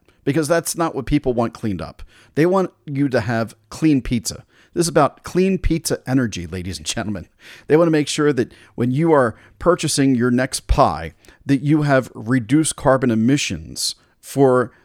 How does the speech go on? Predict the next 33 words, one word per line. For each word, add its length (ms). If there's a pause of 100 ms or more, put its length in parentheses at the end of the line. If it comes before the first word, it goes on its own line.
(300)
the 80
next 360
generation. 680 (340)
Every 340
pizza 580 (520)
that 120
you 180
can 180
reduce 440
those 240
carbon 380
emissions 520
for, 300
ladies 320
and 80
gentlemen, 440 (280)
you're 160
reducing 920
your 100
carbon 500
footprint. 520
Your 120
social 420
credit's 480
just 320
getting 240
better, 220
and 140
that's 160
gonna 140
make 260
your 80
pizza 480